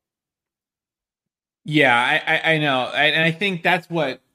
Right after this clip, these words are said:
I, I really hope it doesn't come back to, to bite Roma. We're not kicking ourselves come into the season 'cause the, you mentioned the start to the season, right? Because now the schedule does get tougher. Lazio hasn't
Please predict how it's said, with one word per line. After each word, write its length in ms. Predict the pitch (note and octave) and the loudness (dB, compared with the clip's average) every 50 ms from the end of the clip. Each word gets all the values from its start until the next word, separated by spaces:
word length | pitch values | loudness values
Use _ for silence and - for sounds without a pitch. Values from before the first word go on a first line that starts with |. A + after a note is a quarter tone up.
| _ _ _ - | _ _ _ -4
I, 140 | C#3 D3+ D3+ | -4 -2 -2
I 100 | - D#3 | -2 -2
really 340 | D#3+ D#3+ E3 F#3+ G3 F#3+ F3 | -2 -2 -2 -2 -2 -2 -4
hope 360 | - - D#3 D#3 D#3+ D#3+ D#3+ | -4 -4 -4 -4 -4 -4 -6
it 80 | C#3+ A#2 | -8 -6
doesn't 320 | C3+ C3 B2+ C3+ C3+ B2 | -4 -4 -4 -6 -8 -10
come 180 | - C3+ B2 A#2+ | -10 -10 -8 -4
back 420 | A#2+ A#2 A#2 A#2 A2+ - - - | -2 -2 -2 -2 -4 -6 -10 -12
to, 380 | - A#2+ A2 G#2+ G2+ G2 G2 G2 _ _ _ _ _ _ - | -8 -8 -6 -6 -8 -10 -12 -14 _ _ _ _ _ _ -18
to 60 | B2+ | -16
bite 340 | A2+ F#2 A2+ A2 A2+ A2+ G#2+ | -12 -8 -6 -6 -6 -4 -6
Roma. 280 | A2+ A2+ A2+ A2+ A2+ A2+ | -4 -4 -4 -4 -6 -6
We're 80 | A2+ | -4
not 240 | A2+ A2 G#2 - - | -4 -4 -6 -8 -12
kicking 300 | - A#2 A#2+ A#2+ A#2 A2+ | -16 -16 -14 -12 -10 -8
ourselves 720 | A2+ A2 A2 - - A#2 G#2+ G#2+ G#2+ G#2 F#2+ - - - - _ | -8 -10 -10 -10 -12 -10 -10 -10 -10 -12 -14 -18 -20 -20 -20 _
come 200 | - B2+ A#2+ A2+ | -14 -12 -12 -10
into 180 | A2+ A2 G#2 F#2+ | -10 -10 -12 -14
the 60 | F#2+ | -16
season 320 | - - A#2 G#2+ G2 G2+ F2 | -16 -14 -12 -12 -12 -12 -14
'cause 140 | G#2+ F#2+ | -16 -14
the, 260 | F#2 G#2 G2+ F#2+ G2 - | -14 -12 -14 -14 -14 -18
you 140 | - G#2 G#2 | -18 -14 -12
mentioned 360 | G#2 G#2 G2 F2+ - G#2 G2 | -10 -10 -10 -12 -14 -16 -18
the 60 | F#2 F2 | -18 -18
start 380 | - - A#2 G#2+ G#2+ - - | -14 -10 -8 -8 -8 -10 -14
to 80 | - G2+ | -20 -20
the 80 | F#2+ | -20
season, 400 | - - G#2 F#2 F2 E2 F2+ F#2 | -20 -18 -16 -16 -16 -16 -18 -16
right? 220 | F#2+ F#2+ G2 G2+ F#2 | -12 -12 -12 -12 -12
Because 380 | G2 F#2 - A2+ G#2+ G2 - _ _ _ _ _ _ _ _ _ _ _ - | -16 -14 -12 -12 -12 -12 -14 _ _ _ _ _ _ _ _ _ _ _ -14
now 280 | B2 B2+ B2+ C3+ B2+ C3 | -8 -4 -2 0 0 0
the 100 | B2 B2 | -2 -6
schedule 360 | - - C3+ A#2+ G#2+ A#2 G#2+ | -8 -6 -6 -6 -6 -6 -6
does 180 | A2+ A2+ G#2+ | -6 -6 -6
get 220 | - - G2 F2+ - | -6 -10 -12 -12 -10
tougher. 380 | G#2+ F#2+ F#2 - G2 F#2+ G2 G2+ | -10 -12 -12 -12 -12 -12 -12 -8
Lazio 520 | G#2+ A2+ B2 B2+ C3 C3 - C#3+ C3+ B2 | -6 -4 -2 -2 -4 -4 -6 -8 -6 -6
hasn't 480 | A2 A#2 A2+ A2+ A2 A2 A2+ A2+ F#2 | -4 -4 -4 -4 -4 -8 -12 -16 -16